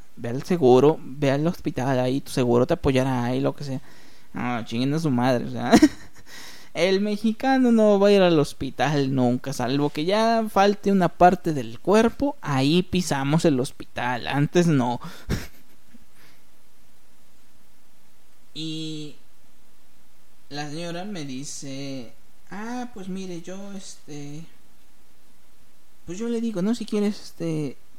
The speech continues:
pásele. Eh, sí, porque viene de visita, ¿no?" Le digo, "Sí. Este, pase, súbase ahí en el, en los cuatrocientos metros", les digo, no me acuerdo cómo se llama. "Ahí lo veo ahorita."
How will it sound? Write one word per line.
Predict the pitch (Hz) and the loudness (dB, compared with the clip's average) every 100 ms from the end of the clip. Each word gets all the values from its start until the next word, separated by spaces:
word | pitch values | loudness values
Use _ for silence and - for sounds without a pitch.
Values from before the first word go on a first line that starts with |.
| - | -6
pásele. | - 185 214 233 269 349 - - - - - - | 0 0 2 0 0 -4 -10 -12 -12 -12 -12 -10
Eh, | - 151 143 139 151 | -6 -4 -4 -4 -4
sí, | - 254 | -2 -2
porque | 226 190 | -2 0
viene | 226 214 | 2 4
de | |
visita, | 160 180 214 | 2 0 0
¿no?" | 202 294 | 0 0
Le | 214 | -4
digo, | 160 | -4
"Sí. | - 208 - - - - - - - | -2 -2 -4 -10 -10 -10 -10 -10 -10
Este, | - 160 - 147 - | -6 -4 -6 -8 -6
pase, | 170 208 220 - | -2 -2 -4 -8
súbase | - 196 214 214 240 294 | -4 -4 -2 -2 -4 -4
ahí | 247 151 170 | -4 -4 -2
en | 180 180 | 0 2
el, | 170 151 147 139 147 160 - - 175 175 - | 0 -2 -2 -2 -4 -8 -10 -10 -10 -10 -10
en | 113 123 120 | -8 -4 -2
los | 120 - | -2 -2
cuatrocientos | 123 131 131 165 180 180 | -6 -4 0 2 2 2
metros", | 190 175 170 | 0 2 2
les | 175 | 2
digo, | 147 131 | 2 2
no | 131 | 2
me | |
acuerdo | 139 151 | 0 -2
cómo | 156 | -2
se | 175 | 0
llama. | 160 156 - - - - - - | 0 -2 -6 -12 -12 -12 -12 -2
"Ahí | 165 180 | 4 6
lo | 180 | 8
veo | 185 185 | 8 6
ahorita." | 196 196 180 | 4 0 -4